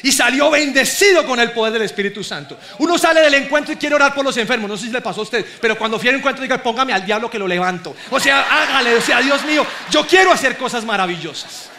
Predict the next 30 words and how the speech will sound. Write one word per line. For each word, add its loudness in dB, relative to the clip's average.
Y 0
lo 4
creemos 2
y -6
leemos 0
la 2
Biblia 0
y -10
tenemos -4
el -2
fuego 0
y -2
el -2
poder. -4
Pero -18
¿sabe -8
qué -12
sucede? -12
Al -18
poco -10
tiempo, -14
no -10
sé -6
por -14
qué -6
dejamos -10
de -10
hablar -8
en -12
lenguas -18